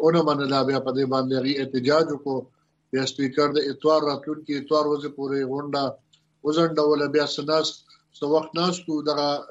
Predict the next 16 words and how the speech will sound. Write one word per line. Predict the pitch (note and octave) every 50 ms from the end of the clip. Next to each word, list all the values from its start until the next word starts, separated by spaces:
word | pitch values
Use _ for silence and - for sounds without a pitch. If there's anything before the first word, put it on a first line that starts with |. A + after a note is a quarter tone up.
| C#3 C3
آ، | C3 C3+ C3 C3 C3 C3 C3+ C3 C3 C3 B2+
د | B2+
مخالفو | C3 B2+ C3+ B2+ - C3+ C3+ C#3 C#3 C#3+ C#3+
ډلو | C3+ C#3 C3+ C3+ C3+ C3 D3
غړي، | D#3 D3+ D3 C#3+ C#3
آ، | - - - - _ _ _ _ _ _ _ _ _ _ _ _ _ _ _ - B2+ B2+ C3 C3+
په | C3 - C3
قومي | A#2 - C3+ C3+ C3+ D3+ D3
اسمبلۍ | C#3+ - D3 C#3 C#3 C#3 D3 D3 C#3
کې، | C#3+ C#3+ C#3 C#3 C#3+ C3
او | B2 B2+ B2
بیا | B2+ C#3 C#3 C3+
بار | B2+ C#3+ D#3 E3 E3
هم | D#3+ D3+
احتجاج | D3 - - C#3 B2+ C#3 C#3+ C#3+ C3+ C3+
وکړو. | C3+ B2+ - C3+ C3